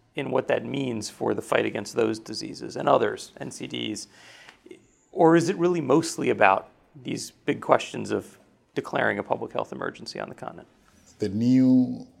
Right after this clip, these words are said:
Speaker 2: um, Africa C D C, call it Africa C D C two point oh, uh,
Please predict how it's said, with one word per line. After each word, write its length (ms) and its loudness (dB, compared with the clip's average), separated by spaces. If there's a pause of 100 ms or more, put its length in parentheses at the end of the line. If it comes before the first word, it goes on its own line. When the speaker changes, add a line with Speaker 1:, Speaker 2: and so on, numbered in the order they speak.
(100)
Speaker 2:
um, 460 -10 (120)
Africa 400 -4
C 180 -6
D 120 -8
C, 420 -12
call 200 -6
it 120 -8
Africa 380 -10
C 160 -10
D 80 -10
C 180 -10
two 180 -12
point 380 -12
oh, 260 -6 (560)
uh, 120 -12